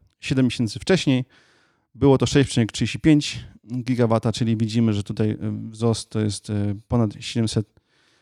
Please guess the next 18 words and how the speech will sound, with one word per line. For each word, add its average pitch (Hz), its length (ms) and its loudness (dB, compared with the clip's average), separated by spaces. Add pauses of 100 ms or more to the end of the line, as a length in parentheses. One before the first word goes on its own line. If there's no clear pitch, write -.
(140)
megawatów. 120 720 0 (460)
Na 123 120 -2
pewno 160 220 6
byłby, 135 260 2
e, 117 160 2 (460)
większy, 135 540 4
zdecydowanie 131 520 4
większy, 113 400 -2 (500)
gdyby 123 380 2
nie 123 220 4
ustawy 110 420 2
anta-, 113 240 2 (100)
antywiatrakowe, 117 920 2 (340)
e, 113 200 -10
ustawy, 110 460 0
e, 107 120 -2 (720)
wykluczające 123 800 2
większość 117 500 0